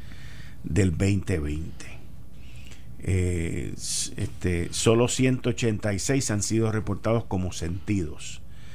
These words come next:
cifra que supera por mucho los años anteriores".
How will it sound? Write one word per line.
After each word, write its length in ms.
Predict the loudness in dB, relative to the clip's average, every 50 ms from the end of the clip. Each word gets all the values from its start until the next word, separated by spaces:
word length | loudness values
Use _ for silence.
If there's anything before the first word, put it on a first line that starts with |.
| -8 -8 -8 -8 -8
cifra 380 | -2 0 0 2 4 2 2 2
que 80 | 0
supera 460 | 0 0 0 0 2 2 2 2 2 2
por 100 | 0 2
mucho 380 | 2 2 2 2 2 2 2
los 160 | 2 2 2
años 240 | 2 2 2 2 2
anteriores". 600 | 2 0 0 -2 -2 0 2 2 2 0 0 -2